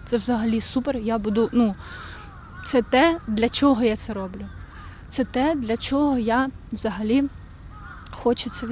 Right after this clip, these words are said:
розповідати, що в мене з'явився імпульс, і я сіла в такому гарному місці і розповіла.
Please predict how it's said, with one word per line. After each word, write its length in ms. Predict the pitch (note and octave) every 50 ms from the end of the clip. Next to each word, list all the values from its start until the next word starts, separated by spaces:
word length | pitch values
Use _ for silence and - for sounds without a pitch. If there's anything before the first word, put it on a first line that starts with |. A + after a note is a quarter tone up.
| A#3+ -
розповідати, 680 | - A#3+ - - - A#3+ G#3+ A3 G#3 A#3 A#3+ A#3 - A#3 B3
що 180 | - - - A#3
в 20 |
мене 260 | A3+ A#3 A#3+ A#3+ A#3 A3
з'явився 420 | - A#3+ G#3 A3+ A3 - - - -
імпульс, 420 | A#3+ C4 D#4 E4 - G4 - - -
і 80 | - A#3
я 120 | G#3+ G#3
сіла 460 | G#3 - - - - B3 D4 E4+ F#4+ - - - - - - - - - - - - - - - - -
в 60 | - -
такому 340 | G#3+ G#3 - B3 C4 B3
гарному 460 | G#3+ G3+ A3+ A3 A3+ G#3+ A3+ G#3+ G3+ G#3
місці 380 | A3 C#4 F4 - - - -
і 140 | - A3+ B3+
розповіла. 540 | C4 B3 - - A3+ G#3 G3 F#3+ G3 G3